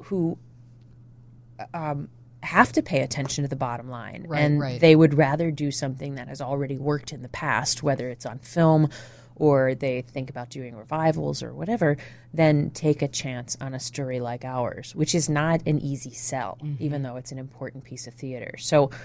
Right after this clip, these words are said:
Speaker 1: um, we've got to make sure that the theater looks more like our actual world. And I
Speaker 2: Kinda
Speaker 1: actually
Speaker 2: like
Speaker 1: wrote
Speaker 2: the
Speaker 1: a
Speaker 2: Supreme Court, how we always say
Speaker 1: Right.
Speaker 2: that too, you know, it should make up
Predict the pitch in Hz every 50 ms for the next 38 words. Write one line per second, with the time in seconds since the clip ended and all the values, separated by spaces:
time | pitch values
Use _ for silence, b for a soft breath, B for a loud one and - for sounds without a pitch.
0 | B B B B B B B - 156 139 131 123 120 - - - - - - -
1 | - - - - - - - - - - - - - - 165 180 175 - - -
2 | 190 165 143 - - - 175 156 139 135 127 - - - 143 135 123 120 120 127
3 | - 131 120 113 107 - - - - - - - - - - - - - 156 165
4 | 151 - - - 151 143 147 147 170 170 170 165 170 - 147 143 143 135 - -
5 | - 147 143 143 143 139 139 135 120 120 120 120 - - - - 143 135 135 127
6 | 127 127 - - 131 131 123 - - - 143 131 127 117 117 120 - - 147 143
7 | 135 131 123 - - - - - - - - - 151 143 139 131 127 131 131 -
8 | B B B B B - 165 160 147 170 233 226 220 202 185 190 190 185 185 -
9 | 151 202 202 180 180 160 196 170 147 160 165 151 151 156 156 151 151 151 - -
10 | 254 294 359 - - 170 127 - 202 160 147 143 139 139 139 147 147 - 170 143
11 | 151 151 143 143 143 - 160 139 131 139 139 -